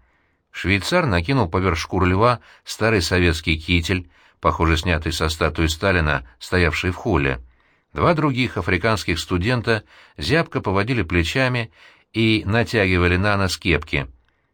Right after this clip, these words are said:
По набережной лейтенанта Шмидта маршировал полк уже промокших насквозь матросов в старой форме. Машины со стекающими по стеклу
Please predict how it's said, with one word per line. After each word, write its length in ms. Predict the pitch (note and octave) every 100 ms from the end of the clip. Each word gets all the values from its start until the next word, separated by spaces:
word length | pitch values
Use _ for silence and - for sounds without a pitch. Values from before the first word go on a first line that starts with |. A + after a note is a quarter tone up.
| _ _ -
По 120 | D2
набережной 500 | F2+ A#2+ A2+ G2 G#2
лейтенанта 480 | F#2+ G2+ G#2+ F#2+ G#2
Шмидта 580 | - C3+ C3+ D#2+ C2+ - _ _ -
маршировал 560 | E2 D#2+ F2+ F#2+ G#2
полк 400 | E2 G#2 A2 - _ _ -
уже 220 | D2+ E2+
промокших 560 | E2+ F#2 F#2 E2+ E2 F2+
насквозь 400 | E2 - E2+ F2+
матросов 560 | E2+ G2 G#2 - D#2
в 40 | -
старой 300 | F#2+ F2+ F#2
форме. 560 | - G2 D2+ D2 C2 - _ _ _
Машины 640 | D2 D2+ - G#2 F2+ C2 - - _ -
со 200 | - F2
стекающими 680 | D#2+ G2+ G#2 F2+ E2+ F2
по 160 | D#2+ E2
стеклу 520 | D#2+ F2 E2 F2+ E2